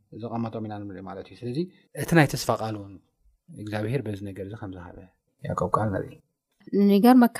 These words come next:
Speaker 2: እዩ፣ ኣብ ግብረ ሐዋርያት ጴጥሮስ ይዛረብ፣ ነቶም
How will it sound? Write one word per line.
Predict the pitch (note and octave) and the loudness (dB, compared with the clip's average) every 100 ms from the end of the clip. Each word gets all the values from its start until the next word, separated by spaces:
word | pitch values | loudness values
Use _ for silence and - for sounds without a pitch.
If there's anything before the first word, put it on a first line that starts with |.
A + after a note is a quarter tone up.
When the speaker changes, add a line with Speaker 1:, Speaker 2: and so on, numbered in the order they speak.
| G#3 | 4
Speaker 2:
እዩ፣ | G3 | 6
ኣብ | G3 G3+ G3+ | 6 4 4
ግብረ | G3+ G3+ | 4 4
ሐዋርያት | F#3+ G#3 G#3 G#3 | 4 6 6 6
ጴጥሮስ | - G#3 G#3+ G#3+ | 6 6 6 6
ይዛረብ፣ | G3 F#3+ F#3 F#3+ - _ _ _ _ - | 4 4 4 0 -6 _ _ _ _ 2
ነቶም | G3+ G3+ G#3 | 4 6 6